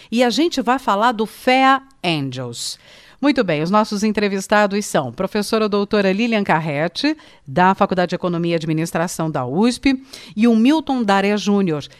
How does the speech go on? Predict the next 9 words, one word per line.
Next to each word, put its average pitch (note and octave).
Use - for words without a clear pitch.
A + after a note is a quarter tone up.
Ele B3+
é A3+
investidor F#3+
anjo A3+
e C4+
fundador C4+
da B3
fea G3+
Angels. E3